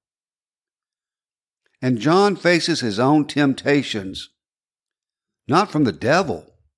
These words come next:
The religious authorities in Jerusalem sent some priests and Levites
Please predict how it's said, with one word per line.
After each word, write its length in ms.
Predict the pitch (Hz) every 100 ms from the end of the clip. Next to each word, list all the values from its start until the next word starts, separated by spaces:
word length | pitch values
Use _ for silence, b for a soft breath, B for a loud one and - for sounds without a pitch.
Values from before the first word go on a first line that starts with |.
| _ _ _ _ _ _ _ _ -
The 100 | 123
religious 720 | 120 117 131 202 202 185 143
authorities 800 | 117 - 170 175 175 175 170 123
in 100 | 101
Jerusalem 720 | 107 107 156 165 - 151 135
sent 380 | - 151 156 -
some 180 | 120
priests 460 | 104 - 160 160 160
and 160 | 110 117
Levites 720 | 147 135 135 135 135 -